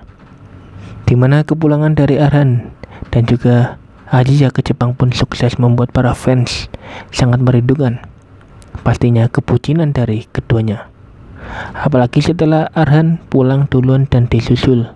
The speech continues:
tadi malam oleh sang istri Aziza Salsa. Tentunya hal itu membuat para fans merindukan kemesraan yang biasanya diunggah oleh para sahabat di Indonesia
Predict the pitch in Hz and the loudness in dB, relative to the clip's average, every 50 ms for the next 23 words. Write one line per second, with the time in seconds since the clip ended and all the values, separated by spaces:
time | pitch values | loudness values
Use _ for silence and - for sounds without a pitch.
0 | - - - - - - - - - - 143 143 - 165 170 165 160 147 127 113 | -16 -20 -20 -20 -20 -20 -20 -12 -4 -2 -2 0 0 0 0 0 0 0 -2 -2
1 | 110 120 113 110 120 123 - 120 95 90 127 123 - 139 117 107 - 101 117 120 | -2 0 0 0 0 -2 -2 -2 0 0 0 0 0 0 -2 0 0 0 0 0
2 | 120 113 110 120 113 110 - - 107 107 - - 110 98 - - - - - - | 2 2 2 2 2 0 0 0 0 0 -2 -2 -4 -4 -6 -8 -12 -16 -20 -20
3 | - - - - - - - - - - - - - - - - - - 120 117 | -20 -20 -20 -20 -20 -20 -20 -20 -20 -20 -20 -20 -20 -20 -8 -2 0 0 2 2
4 | 117 120 127 131 131 135 131 120 113 113 113 - - 127 127 127 123 127 131 135 | 2 2 4 2 4 4 4 4 4 2 2 2 2 4 4 4 4 4 2 2
5 | 135 127 120 120 120 120 117 - - - - 123 123 127 123 - - - - 120 | 2 2 2 2 2 0 -2 -4 -6 -4 -2 0 2 2 0 0 0 0 0 0
6 | 127 123 - - - - - - - - - - - - - - - - - 147 | 0 0 -2 -6 -10 -12 -16 -20 -20 -20 -20 -20 -20 -18 -18 -18 -6 -2 0 0
7 | 143 156 165 175 220 214 - 139 113 110 110 - - - - - _ _ _ - | 2 2 2 0 0 -2 -2 -4 -4 -4 -6 -12 -18 -20 -20 -20 _ _ _ -20
8 | - - - - - - - - - - _ - - 131 127 127 - - 131 127 | -20 -20 -20 -20 -20 -20 -20 -18 -18 -16 _ -2 -2 0 0 0 0 0 2 2
9 | 120 117 113 117 - - - - - - 123 120 120 - 120 120 120 113 - 131 | 2 2 2 0 -2 -6 -8 -6 -2 0 0 0 0 2 2 2 2 2 0 0
10 | 135 139 135 135 - - 117 117 120 117 113 110 110 104 - - 113 110 104 113 | 0 2 0 0 0 0 0 2 2 2 2 2 0 0 0 -2 -2 -2 -2 -4
11 | - - 120 110 107 - - 110 - - - - 85 104 117 113 110 104 107 101 | -2 -2 -2 -2 0 -2 -4 -4 -6 -4 -4 -2 0 2 2 2 2 2 2 0
12 | - - 90 78 - - | -2 -4 -6 -6 -8 -10